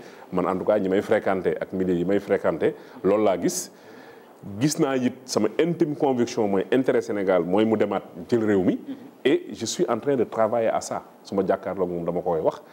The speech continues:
Speaker 1: Et je considère ba fii ñu toll que ni dafay, dafay dem. Moo tax soo ma fekkee Tivaouane nga ma dëkk di fa politique parce que tu m'interroges en tant que acteur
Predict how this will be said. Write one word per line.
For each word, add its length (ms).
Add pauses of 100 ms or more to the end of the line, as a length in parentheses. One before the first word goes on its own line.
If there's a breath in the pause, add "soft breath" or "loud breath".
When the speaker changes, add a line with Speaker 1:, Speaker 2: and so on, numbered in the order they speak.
(340 loud breath)
Speaker 1:
Et 160
je 80
considère 640
ba 80
fii 160
ñu 80
toll 320
que 80
ni 100
dafay, 300 (260 loud breath)
dafay 200
dem. 120
Moo 100
tax 160
soo 120
ma 80
fekkee 260
Tivaouane 300
nga 80
ma 80
dëkk 120 (360 loud breath)
di 80
fa 80
politique 380
parce 120
que 80
tu 80
m'interroges 480
en 80
tant 180
que 120
acteur 300